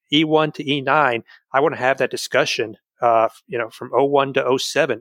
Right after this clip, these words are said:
I wanna have that discussion and ensure that they understand where the branch is going.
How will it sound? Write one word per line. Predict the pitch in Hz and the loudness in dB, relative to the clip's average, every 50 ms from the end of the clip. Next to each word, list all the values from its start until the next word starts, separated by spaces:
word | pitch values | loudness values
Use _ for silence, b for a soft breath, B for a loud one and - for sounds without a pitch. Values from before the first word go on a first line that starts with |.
| _ - | _ -4
I | 117 | -4
wanna | 120 120 113 | -4 -2 0
have | 113 113 117 | -2 0 0
that | 110 - | -2 -4
discussion | - - - - 107 101 - - 117 107 _ B B B B B B B B B _ | -4 -8 -2 -2 -2 -2 -2 -8 -10 -14 _ B B B B B B B B B _
and | - 120 113 | -4 -2 -2
ensure | 113 107 104 - - - 139 123 127 123 127 | -2 -2 0 0 2 2 4 4 4 4 2
that | 120 127 120 113 113 120 _ _ _ _ _ _ _ _ _ _ _ _ _ _ _ _ _ _ _ _ _ _ _ _ | 2 2 2 2 2 0 _ _ _ _ _ _ _ _ _ _ _ _ _ _ _ _ _ _ _ _ _ _ _ _
they | 131 127 139 139 | 0 2 2 2
understand | 131 131 120 - - - 131 123 123 117 117 | 0 -2 -4 -6 -2 0 0 0 0 -2 -2
where | 117 117 | -2 -2
the | 117 123 | -2 -2
branch | 104 127 110 113 113 - - | -4 -2 -2 -2 -4 -8 -14
is | 120 - | -10 -6
going. | - 113 104 104 107 | -6 -4 -4 -6 -8